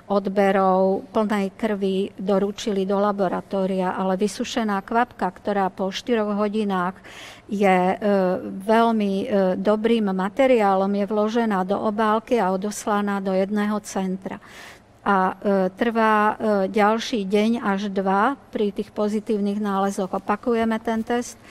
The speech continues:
aby sme, e, do toho desiatého dňa mohli, e, zavolať diagnózu. Väčšinou to je ten osmý deň. Tie horúce záchyty, hovoríme im rikoly, predvolania, voláme rýchlo telefonicky,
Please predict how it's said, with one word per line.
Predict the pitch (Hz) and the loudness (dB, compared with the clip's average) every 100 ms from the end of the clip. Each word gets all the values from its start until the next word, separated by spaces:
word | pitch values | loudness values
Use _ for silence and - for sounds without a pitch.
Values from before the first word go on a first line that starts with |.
| - - - - | -20 -20 -20 -8
aby | - 214 220 214 | 0 2 2 0
sme, | 220 214 202 | 0 2 2
e, | 202 202 208 202 190 | 0 0 2 2 2
do | 185 208 | 2 0
toho | 233 214 | 0 0
desiatého | 190 214 - 262 233 247 233 208 | 0 -2 2 0 2 0 0 -2
dňa | 196 196 196 226 - - | -2 -2 -2 -4 -4 -2
mohli, | 214 214 226 233 226 220 | 0 0 2 2 2 0
e, | - 208 196 190 190 - 214 196 | 0 0 2 2 -2 -4 -6 -6
zavolať | 202 208 202 220 208 196 | 0 2 4 4 2 0
diagnózu. | 196 190 190 180 180 196 | 0 0 0 -2 -4 -6
Väčšinou | 196 226 254 214 196 | -6 -4 -2 -2 -4
to | 196 208 | -2 0
je | 190 | 0
ten | 190 196 - | -2 -4 -2
osmý | 190 190 - 226 190 | -2 -4 -4 -4 -2
deň. | 190 175 190 - - - | -4 -6 -8 -12 -20 -6
Tie | - 196 | -2 0
horúce | 208 220 214 214 - 220 | 2 2 0 -2 -4 -4
záchyty, | 208 190 196 - 226 233 | 0 0 0 -4 -6 -4
hovoríme | 202 196 196 202 202 196 190 | -2 0 0 0 -2 -2 -2
im | 190 | 0
rikoly, | 190 190 - 214 208 202 | -2 -4 -4 -2 -2 -4
predvolania, | 202 190 196 202 202 202 202 202 196 202 | -2 -2 -2 0 0 0 -2 -2 -2 -4
voláme | 208 202 196 196 196 | -2 0 2 0 0
rýchlo | 196 202 202 180 | -2 -4 -4 -2
telefonicky, | 220 202 202 226 214 208 - 240 | -2 -2 -2 -2 -4 -6 -6 -6